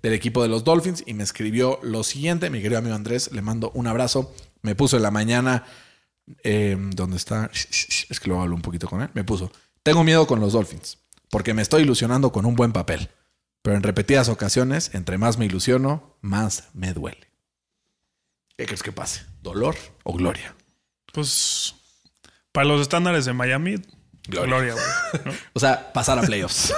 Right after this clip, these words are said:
Speaker 2: <laughs> Ganar un partido de playoffs.
Speaker 1: No, pues ya pasa. ¿Hace cuánto que no pasan a playoffs, güey?
Speaker 2: El año pasado, ¿no?
Speaker 1: No.
Speaker 2: Hace dos.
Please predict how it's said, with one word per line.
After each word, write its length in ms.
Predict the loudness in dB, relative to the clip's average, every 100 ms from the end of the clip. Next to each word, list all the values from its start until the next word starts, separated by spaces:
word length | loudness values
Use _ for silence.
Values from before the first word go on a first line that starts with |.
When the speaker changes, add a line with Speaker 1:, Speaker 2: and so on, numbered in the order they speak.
| 0
Speaker 2:
<laughs> 180 | 0 0
Ganar 320 | 0 2 2
un 80 | 0
partido 300 | -4 -8 -10
de 60 | -12
playoffs. 120 | -10
Speaker 1:
No, 80 | -6
pues 120 | 0
ya 120 | 2 4
pasa. 240 | 4 4
¿Hace 120 | 2
cuánto 160 | 2 2
que 60 | 2
no 80 |
pasan 220 | 2 0 -2
a 80 |
playoffs, 340 | 0 -2 -2 -8
güey? 140 | -16 -16 _ _ _ _ _ _ -10
Speaker 2:
El 120 | -4
año 100 | -4
pasado, 320 | -4 -6 -8 -12
¿no? 120 | -14
Speaker 1:
No. 280 | -12 -14 -18 _
Speaker 2:
Hace 200 | -6 -2
dos. 380 | -2 -2 -6